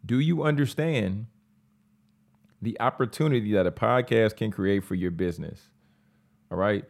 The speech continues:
So with that being said, I wanted to just share that with you all. Uh, if you're interested in starting your own podcast or learning more about podcasting and how, if you're a thought leader, uh, if you're somebody who's a coach, speaker, consultant,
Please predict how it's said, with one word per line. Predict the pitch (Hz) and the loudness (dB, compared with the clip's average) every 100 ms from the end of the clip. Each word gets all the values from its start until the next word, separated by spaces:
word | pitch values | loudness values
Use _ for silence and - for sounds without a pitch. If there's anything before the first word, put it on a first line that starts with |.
| _ | _
So | - 131 123 | -2 2 2
with | 113 139 143 | 2 0 4
that | 143 | 2
being | 135 131 | 2 0
said, | 127 127 | 4 4
I | |
wanted | 107 131 139 | 4 0 0
to | 123 | -2
just | 120 | -4
share | - 120 | 0 2
that | 120 | 4
with | 113 113 | 2 0
you | 113 113 | 2 4
all. | 113 113 107 - - - _ | 6 4 2 -10 -20 -20 _
Uh, | 113 104 104 | 0 0 2
if | 120 | 0
you're | 135 | 0
interested | 131 151 165 | 0 2 2
in | 135 | 0
starting | - 170 170 | 2 2 2
your | 143 | 2
own | 135 120 | 0 0
podcast | 127 123 120 123 117 | 0 0 2 2 2
or | 113 | 0
learning | 107 127 135 135 127 | 2 2 2 0 -2
more | 120 127 | 0 2
about | 123 117 123 - | 2 4 2 2
podcasting | 113 120 123 131 123 120 135 135 | 0 0 2 2 2 0 -4 -4
and | 101 104 | -6 -4
how, | 107 120 117 117 - - | -2 0 0 -4 -14 -6
if | 117 107 | -4 -2
you're | 120 123 | 2 2
a | 101 | 0
thought | 101 - 120 110 | -2 2 2 2
leader, | 113 123 120 120 120 - - - | 0 0 0 -2 -4 -14 -20 -4
uh, | 104 101 98 - - _ _ _ | -2 0 -2 -10 -20 _ _ _
if | 110 | -6
you're | 110 127 | 0 0
somebody | - 123 117 117 120 | 2 -2 2 2 2
who's | 117 113 | 2 0
a | 104 | -4
coach, | - 113 123 - | 0 0 0 -4
speaker, | - 131 120 117 | -8 -4 -2 -2
consultant, | 110 98 117 117 131 127 | -4 -4 0 0 -2 -8